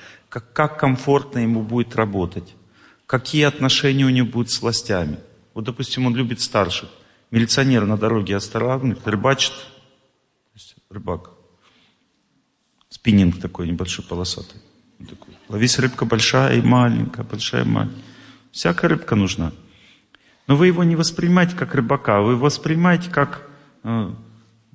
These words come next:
посланника Бога, представительство старших. Вы, вы ходите, ему говорите: «Я вас слушаю». Уважительно очень. Он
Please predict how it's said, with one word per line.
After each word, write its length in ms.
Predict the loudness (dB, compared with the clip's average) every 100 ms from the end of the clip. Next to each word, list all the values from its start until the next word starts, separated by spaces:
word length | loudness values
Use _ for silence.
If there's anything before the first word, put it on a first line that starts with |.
| -20 _ _ _ -20 -8
посланника 560 | -4 0 2 2 2 -2
Бога, 360 | -2 -2 -2
представительство 920 | -4 -4 -4 -4 -4 -8 -4 -6 -4 -8
старших. 760 | -2 2 2 2 -4 -8 -12
Вы, 180 | -10 -10 -10 _ _
вы 100 | -12
ходите, 540 | -8 0 0 0 -6 -8 -10 -20 -10
ему 180 | -6 -2
говорите: 480 | 2 4 2 -2 -6 -8 -20 -20 _ _ _ _ _ _ _ _ _ _ _ _ _ -8
«Я 120 | -6
вас 440 | -4 -4 -4 -4
слушаю». 720 | -4 -4 -4 -4 -4 -4 -6 -8 -14 _ _ _ _ _ _ _ _ _ _ _
Уважительно 840 | -6 -2 2 4 2 0 2 4 4
очень. 280 | 0 -6 -12 -20 _ -6
Он 220 | -2 -2